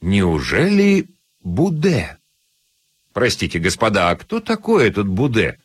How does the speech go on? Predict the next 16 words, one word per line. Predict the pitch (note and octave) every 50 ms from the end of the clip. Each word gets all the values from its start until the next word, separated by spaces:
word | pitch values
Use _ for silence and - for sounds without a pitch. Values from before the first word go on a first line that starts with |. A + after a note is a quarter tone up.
| _ _ _ _ _ _ _ _ _
Кто | - - - A#2
его | G2+ A2+ B2 C#3+ B2
знает? | C3+ F3 G#3+ A3 F#3+ A#2+ E2+ - - _ _ _ _ _ _ _ _
И | - A2+
не | A2+ A2+ A2 G#2
прав | G#2 - F#2+ A2 C#3 D#3 - -
ли | A2 G2
был | F#2 F2 G#2 G2+ F#2
Савари | - - F#2+ F2+ E2+ E2 E2+ G2 C#3 E3
в | -
своём | - - E2 D#2+ D#2 D#2+ D#2+ D2+
пророчестве? | - E2 F#2 F#2+ A2 B2+ B2 - - - - - - - _ _ _ _ _ _ _ _ _ _ _ _ _ _ _ _ _ _ _ _ -
Буде | D#2+ D#2 G#2 C#3+ D#3+ D3 F#3+ G#3 G3+
вычеркнут | F3 D#3 F3 F#3+ F3 - F3 D3+ B2 - C#3+ C3 A#2
из | C#3+ A#2 A2
истории, | B2 - - - - C#3 D3+ D3 C#3 C3+ B2+ A#2+ -